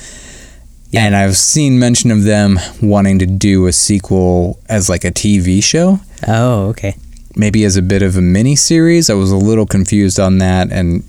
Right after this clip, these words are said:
Speaker 2: you know, that was from a, a while back, so who knows what the, the goal is now. It seems to have been kicked around in a variety of different formats as a, as proposed ideas, like a
Speaker 1: Interesting.
Speaker 2: feature-length film, a T V show.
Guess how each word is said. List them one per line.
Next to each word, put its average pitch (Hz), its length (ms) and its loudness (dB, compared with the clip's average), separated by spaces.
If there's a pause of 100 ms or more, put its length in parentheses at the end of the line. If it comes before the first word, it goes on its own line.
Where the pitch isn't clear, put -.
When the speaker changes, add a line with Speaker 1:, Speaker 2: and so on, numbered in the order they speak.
Speaker 2:
you 92 80 -2
know, 85 100 -2
that 85 180 -2
was 90 140 -4
from 92 160 -2
a, 85 100 -2 (280)
a 92 120 -4
while 85 400 0
back, 82 360 -4
so 98 160 -2
who 98 160 -2
knows 90 240 -2
what 90 180 -6
the, 87 180 -4 (120)
the 98 120 -2
goal 90 420 0
is 85 200 -2
now. 85 240 -2
It - 140 -6
seems 113 300 0
to 107 120 0
have 92 240 -4
been 92 320 0 (880)
kicked 170 240 -2
around 110 300 2
in 101 120 2
a 95 80 2
variety 92 540 2
of 87 120 -2
different 90 320 -2
formats 85 680 -2
as 80 160 -6
a, 78 200 -4 (120)
as 82 180 -4
proposed 85 500 -4
ideas, 82 540 -4
like - 140 -8
a - 40 -6
Speaker 1:
Interesting. 120 240 -2
Speaker 2:
feature-length 87 460 -2
film, 131 560 2
a 95 80 0
T 98 180 0
V 98 140 2
show. 92 460 0